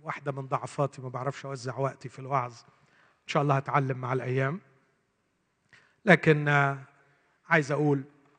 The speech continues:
رائع. طب وبعدين؟ تأكدنا، وأتمنى أنك تكون اتأكدت معايا، إنه حدث اختراق من الله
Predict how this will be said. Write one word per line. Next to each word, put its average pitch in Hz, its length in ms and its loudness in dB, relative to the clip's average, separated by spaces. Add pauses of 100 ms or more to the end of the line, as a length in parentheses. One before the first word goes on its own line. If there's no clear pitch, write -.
(300)
رائع. 127 500 6 (100)
طب 160 120 0
وبعدين؟ 139 600 2 (400)
تأكدنا، 151 760 2 (680)
وأتمنى 156 440 -4
أنك 147 240 -12
تكون 143 320 2
اتأكدت - 600 -6
معايا، 117 420 -12 (1040)
إنه 156 260 0
حدث - 480 0
اختراق - 1120 -4 (1000)
من 202 260 2
الله 127 460 -4